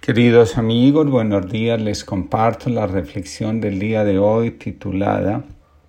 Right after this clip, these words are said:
Salir de la confusión. En constelaciones familiares se dice, "El alma está en continuo movimiento".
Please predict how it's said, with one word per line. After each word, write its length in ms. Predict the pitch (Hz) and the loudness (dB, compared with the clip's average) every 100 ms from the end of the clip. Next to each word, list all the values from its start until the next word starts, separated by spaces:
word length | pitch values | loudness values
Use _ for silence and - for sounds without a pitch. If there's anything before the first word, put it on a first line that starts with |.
| _ _ - - - - | _ _ -20 -20 -20 -18
Salir 640 | - - 98 101 117 107 | -8 -2 0 0 -2 -2
de 100 | 123 | -4
la 180 | 98 95 | -4 -4
confusión. 680 | 101 95 - - 107 87 78 - _ _ _ _ _ _ _ _ _ _ | -8 -8 -10 -8 -6 -6 -6 -16 _ _ _ _ _ _ _ _ _ _
En 140 | 113 | -4
constelaciones 840 | - 120 - 120 110 - 107 117 120 | 2 2 2 2 2 0 -2 -2 -4
familiares 800 | 123 104 95 98 113 127 127 | -6 -2 0 0 0 0 -4
se 180 | - - | -6 -10
dice, 440 | 92 90 82 - - _ _ _ | -6 -8 -8 -14 -18 _ _ _
"El 240 | 127 85 | -8 -4
alma 640 | 87 101 117 120 123 127 127 - _ | -2 0 0 -2 -4 -4 -8 -14 _
está 300 | 135 - - | -14 -12 -6
en 80 | 95 | -6
continuo 500 | - 98 - 113 107 | -4 -6 -4 -4 -4
movimiento". 1000 | 95 95 85 92 90 92 92 85 82 - | -2 -2 -2 -4 -4 -2 0 -2 -6 -16